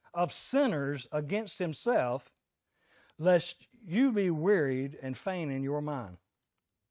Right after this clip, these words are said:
You've not resisted unto blood, striving against sin, and you have forgotten the exhortation which speaketh unto you as unto children.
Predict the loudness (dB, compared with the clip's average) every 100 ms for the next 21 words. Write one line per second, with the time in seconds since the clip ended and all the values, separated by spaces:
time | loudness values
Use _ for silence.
0 | _ _ _ _ _ _ _ _ _ -6
1 | -4 -4 -4 -4 -2 0 0 -2 -4 -2
2 | -2 -2 0 0 0 -4 -2 -2 -4 -6
3 | -8 -10 -8 -8 -6 -8 -12 -18 _ _
4 | _ _ _ _ _ -12 -4 0 0 -2
5 | -2 -2 -2 -4 -2 -4 -6 -10 -10 -6
6 | -6 -6 -8 -8 -12 -10 -10 -10 -10 -10
7 | -10 -12 -10 -10 -10 -12 _ _ _ _
8 | _ -8 -6 -6 -6 -8 -8 -6 -6 -8
9 | -14